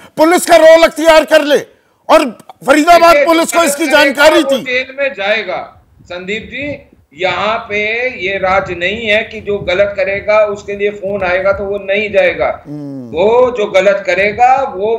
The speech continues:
Speaker 2: पकड़ा जाएगा, उसके लिए कोई रिहाई, कोई गुजारिश, कोई जगह नहीं है।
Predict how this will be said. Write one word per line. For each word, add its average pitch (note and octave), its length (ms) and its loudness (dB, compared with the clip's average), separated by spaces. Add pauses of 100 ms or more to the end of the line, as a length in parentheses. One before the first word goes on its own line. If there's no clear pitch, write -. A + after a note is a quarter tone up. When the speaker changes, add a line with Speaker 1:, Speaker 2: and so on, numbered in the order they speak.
(100)
Speaker 2:
पकड़ा G3 380 2
जाएगा, G3+ 520 0
उसके G3+ 360 -6
लिए G#3+ 220 -6
कोई A#3 420 -4
रिहाई, G#3 400 0 (180)
कोई A3 340 -6 (380)
गुजारिश, G3 760 -2
कोई A#3 420 -2 (380)
जगह A#3 280 2
नहीं G#3 240 -4
है। - 220 -12